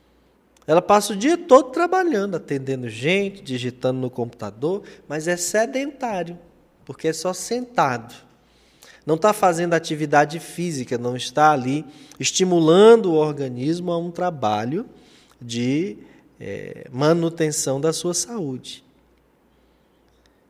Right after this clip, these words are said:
Esse sedentarismo é perigoso, né? Muito perigoso. E aí o que acontece com isso, Felipe?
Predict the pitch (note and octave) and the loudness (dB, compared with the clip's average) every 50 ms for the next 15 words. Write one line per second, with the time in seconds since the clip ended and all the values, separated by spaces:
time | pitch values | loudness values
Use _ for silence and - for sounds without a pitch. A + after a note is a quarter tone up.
0 | _ - - E3 G3+ B3+ C4+ C4 - - - - - E3 D3+ C#3 C#3+ C#3 C3+ - | _ 2 8 10 12 12 12 8 4 0 0 2 4 2 4 4 0 -2 0 -2
1 | B2+ A#2+ A#2 B2 C3 D3 D#3+ E3+ F3 E3+ F3 F#3+ G3 G#3 G3+ E3 D3 D3 D3+ D#3 | -2 0 0 -2 -2 -2 -2 -2 -4 -2 0 2 2 2 2 4 6 6 8 8
2 | D#3+ D3 C3 - - - - - _ - _ _ _ _ _ _ _ _ _ _ | 6 4 2 -6 -10 -12 -14 -20 _ -20 _ _ _ _ _ _ _ _ _ _
3 | _ _ _ _ _ _ _ _ _ _ _ _ _ _ _ - - A2 A2+ C3+ | _ _ _ _ _ _ _ _ _ _ _ _ _ _ _ -20 -16 -14 -12 -12
4 | F3+ - _ _ _ _ _ _ _ _ _ _ _ - B2+ D#3 F#3 A3 G#3 - | -12 -14 _ _ _ _ _ _ _ _ _ _ _ -6 -2 -2 -2 -2 -4 -8
5 | E3 - - A#2+ A2 A2+ G#2+ - - - - _ - - _ _ - - - D#3+ | -18 -10 -10 -8 -8 -8 -10 -12 -16 -20 -20 _ -20 -20 _ _ -2 2 4 4
6 | F#3+ A3 A#3+ B3 - A3+ G#3+ A3 G#3 G3+ G3 G3+ F#3+ F3+ F3 E3+ - - - E3+ | 4 4 2 0 0 -2 -2 0 -4 -6 -4 -2 0 0 0 0 -2 -8 -4 -2
7 | E3+ F3+ F3+ E3 - - - - A#2+ G#2+ G#2+ F#2 - - - | 0 0 0 -2 -4 -6 -10 -10 -10 -10 -10 -14 -14 -18 -20